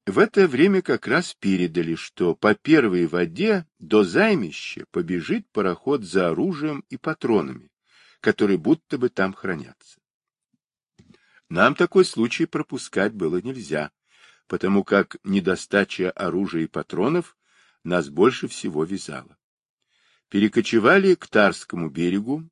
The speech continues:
в глухом месте и решили тут покараулить. Так и вышло. Только тара очистилась ото льда, как вверх пробежал маленький пароходик.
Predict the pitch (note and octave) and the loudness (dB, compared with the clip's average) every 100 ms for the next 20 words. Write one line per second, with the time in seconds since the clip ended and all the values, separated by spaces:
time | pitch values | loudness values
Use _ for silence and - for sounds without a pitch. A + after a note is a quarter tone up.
0 | - D#2+ D#2+ G#3+ - C3+ C3 C3+ - - | -16 -8 -2 -2 0 -2 -2 -6 -8 -10
1 | C3 _ _ _ _ _ - G3 D#4 - | -10 _ _ _ _ _ -2 0 0 -4
2 | - E2+ - D3+ G3+ F#3 - C3 - B2+ | -4 -4 -4 -2 -2 -4 -6 -8 -8 -8
3 | B2 F2+ B1+ - - _ _ _ _ _ | -8 -8 -10 -14 -18 _ _ _ _ _
4 | _ _ _ _ _ _ - G#3 A#3 G#3+ | _ _ _ _ _ _ 2 2 2 4
5 | A#2+ G#2 G#2+ G#2+ G#2+ _ _ _ _ _ | 4 2 -2 -4 -6 _ _ _ _ _
6 | - G3 G#3+ - - C3+ A#2 G2+ - G#2 | 6 6 6 0 2 4 4 2 0 -2
7 | - G2 F2 - E2+ E2 D2+ C#2 A#2 G3 | 0 0 0 -2 -4 -4 -4 2 4 4
8 | G3+ _ _ _ _ _ - A2+ - C#2+ | 2 _ _ _ _ _ 2 2 0 -6
9 | D2 D3 G3+ - _ G2 F2+ D#2+ D2 G#2 | 2 4 4 -2 _ -4 -2 -2 0 4
10 | F#3+ E3+ E2+ A#2+ D3+ C#3+ D3 - A2+ G2 | 4 2 0 0 0 -6 -12 -10 -10 -10
11 | - C#2+ D2+ _ | -8 -8 -10 _